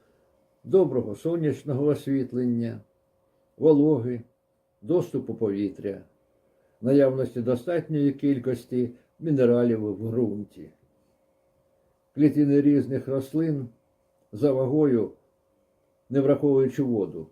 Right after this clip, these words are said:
складаються на дев'яносто сім з половиною відсотків з безкоштовних чотирьох газів: кисень, вуглець, водень, азот, які можуть засвоюватися з атмосфери.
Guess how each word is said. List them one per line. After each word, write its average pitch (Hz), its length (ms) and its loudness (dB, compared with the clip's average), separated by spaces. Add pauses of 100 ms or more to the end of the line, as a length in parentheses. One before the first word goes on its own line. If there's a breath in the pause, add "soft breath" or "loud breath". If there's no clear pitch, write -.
складаються 160 720 0
на 147 120 -2
дев'яносто 139 640 0
сім 143 240 -2
з 110 60 -4
половиною 131 680 0
відсотків 127 800 -2 (300 soft breath)
з 110 80 -8
безкоштовних 151 880 -2
чотирьох 139 580 2
газів: 101 440 -2 (560)
кисень, 143 540 0 (200)
вуглець, 120 540 2
водень, 123 520 -2 (240)
азот, 131 460 -2 (1500)
які 147 260 4
можуть 151 500 2 (1000)
засвоюватися 135 880 0
з - 80 -4
атмосфери. 107 840 -6